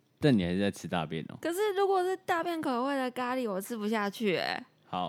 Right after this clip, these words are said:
Speaker 2: 我会一直
Speaker 1: 没关系，反正就是
Speaker 2: 干呕。
Speaker 1: 我们会准备题目，然后让，然后我们两个一起回答，这样吗？
Speaker 2: 没错。
Speaker 1: OK，好，那你先开始嘛。
Speaker 2: 好，我们来进行第一题。我们第一题就是，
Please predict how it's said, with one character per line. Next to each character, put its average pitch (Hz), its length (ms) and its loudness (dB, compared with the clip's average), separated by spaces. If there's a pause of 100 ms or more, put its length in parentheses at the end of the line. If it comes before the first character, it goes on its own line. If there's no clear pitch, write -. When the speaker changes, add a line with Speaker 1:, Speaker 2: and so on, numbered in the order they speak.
Speaker 2:
我 101 60 4
会 110 40 8
一 - 20 8
直 117 100 8
Speaker 1:
没 - 0 -
关 - 0 -
系， - 60 4
反 160 140 12
正 214 140 10
就 214 120 10
是 202 180 12
Speaker 2:
干 - 180 6
呕。 131 60 6
Speaker 1:
我 123 80 12
们 123 180 12
会 175 280 12
准 110 240 4
备 127 240 8
题 95 180 0
目， 98 300 6
然 95 120 0
后 101 140 2
让， 107 220 2 (360)
然 113 120 0
后 110 80 6
我 - 20 2
们 95 100 0
两 95 80 -2
个 95 80 0
一 101 40 2
起 95 120 -4
回 80 160 -6
答， - 240 -8
这 - 80 -12
样 50 160 -8
吗？ - 120 -10 (260)
Speaker 2:
没 175 360 -2
错。 320 540 -6 (160)
Speaker 1:
OK， 180 320 -6 (220)
好， - 180 -10 (680)
那 92 440 -2
你 95 100 -6
先 104 220 -2
开 101 180 2
始 - 200 -8
嘛。 - 60 -20 (340)
Speaker 2:
好， 175 280 0 (560)
我 180 80 -2
们 175 140 2
来 175 100 2
进 208 280 4
行 175 420 -2
第 208 180 6
一 226 320 6
题。 226 460 6 (220)
我 165 80 -6
们 151 180 -4
第 214 180 4
一 214 60 4
题 220 140 4
就 202 100 2
是， 202 260 4